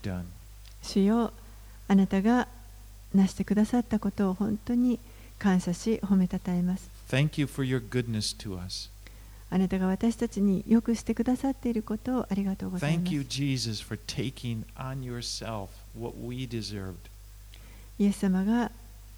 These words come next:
Speaker 2: 私たちが本来受けるべきであったものをご自身の上に負ってくださったことをありがとうございます。
Speaker 1: That we can receive grace.
Speaker 2: それによって私たちは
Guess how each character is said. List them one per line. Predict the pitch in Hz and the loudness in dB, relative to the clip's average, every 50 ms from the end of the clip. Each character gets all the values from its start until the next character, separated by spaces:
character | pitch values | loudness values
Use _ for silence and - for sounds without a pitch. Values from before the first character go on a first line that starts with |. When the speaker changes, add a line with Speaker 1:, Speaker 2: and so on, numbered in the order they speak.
| - - - | -18 -2 0
Speaker 2:
私 | 202 202 - 214 214 - | 2 4 6 4 4 4
た | 214 214 | 2 0
ち | - 196 | 2 2
が | 196 202 | 2 4
本 | 220 247 262 269 269 | 4 4 4 4 4
来 | 269 254 220 196 | 4 4 4 2
受 | - - 214 202 | 2 0 -2 2
け | - 226 220 | 2 4 4
る | 214 196 | 4 4
べ | 220 240 | 2 2
き | - - 254 | 2 2 2
で | 233 226 220 | 2 2 2
あ | 226 | 2
っ | - | 0
た | - - 202 | 0 0 2
も | 202 208 208 | 2 2 2
の | 214 254 269 247 196 - | 2 2 2 2 0 0
を | - - - - - - - - | -4 -8 -14 -18 -20 -20 -18 -2
ご | - 190 | 0 2
自 | 196 196 196 - - 190 | 2 2 2 2 2 4
身 | 185 185 | 4 4
の | 185 185 185 | 4 4 4
上 | 208 233 247 | 4 6 6
に | 247 240 214 - - - | 6 6 4 4 2 2
負 | 190 185 | 2 2
っ | |
て | - - 190 | 2 0 -2
く | - 190 | -2 0
だ | 190 202 208 | 2 2 2
さ | - 247 | 2 -2
っ | 247 | -2
た | - - 226 | -2 -4 -4
こ | - 214 | -4 -6
と | 214 - 247 247 233 | -4 0 0 0 0
を | 190 - | 0 0
あ | - | 0
り | 185 180 | 0 0
が | 185 175 170 | 0 0 -2
と | - 175 | -2 -4
う | 170 | -4
ご | 175 175 | -4 -4
ざ | - 170 | -4 -6
い | 175 175 | -4 -4
ま | 175 185 185 | -4 -4 -6
す。 | - | -6
Speaker 1:
That | 104 101 - | -8 -8 -8
we | - 113 120 | -6 -6 -8
can | 117 - - 113 104 98 | -8 -8 -8 -8 -6 -6
receive | 101 98 - - - 107 107 98 - - | -6 -6 -8 -8 -8 -8 -8 -10 -10 -12
grace. | - - 90 90 95 101 98 - - - - - - - - - - - - - - - | -12 -10 -8 -8 -8 -8 -8 -8 -6 -6 -6 -6 -8 -12 -16 -18 -18 -18 -18 -18 -18 -14
Speaker 2:
そ | - - 214 | -4 -2 0
れ | 185 190 | 2 2
に | 190 196 | 2 2
よ | 190 | 2
っ | 202 | 2
て | - 240 240 | 2 4 4
私 | 226 220 - 233 - | 4 4 2 -2 -2
た | - 254 254 | -2 -4 -4
ち | - - 240 | -2 -2 0
は | 226 214 190 - | 2 2 0 0